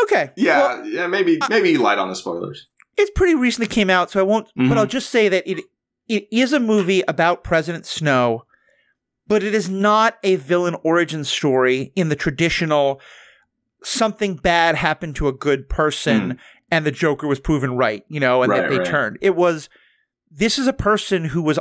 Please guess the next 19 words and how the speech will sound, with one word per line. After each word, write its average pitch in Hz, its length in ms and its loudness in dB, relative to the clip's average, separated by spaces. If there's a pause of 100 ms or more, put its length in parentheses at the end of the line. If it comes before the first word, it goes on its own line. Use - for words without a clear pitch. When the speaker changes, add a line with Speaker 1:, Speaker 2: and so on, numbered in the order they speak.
Speaker 1:
on 151 180 0
a 175 60 2
bad 156 360 0
path 143 640 0 (640)
and 180 140 0
was 165 100 0
given 220 320 0
opportunities 220 960 -2 (120)
t-, - 100 -8 (240)
to - 100 -6
change, 139 800 -2 (640)
and, 160 220 0 (100)
and 160 360 -4 (100)
we 170 120 2
watch 156 380 -2
them 147 320 -10 (480)
not 151 380 -2
do 156 100 -4
so. - 400 -8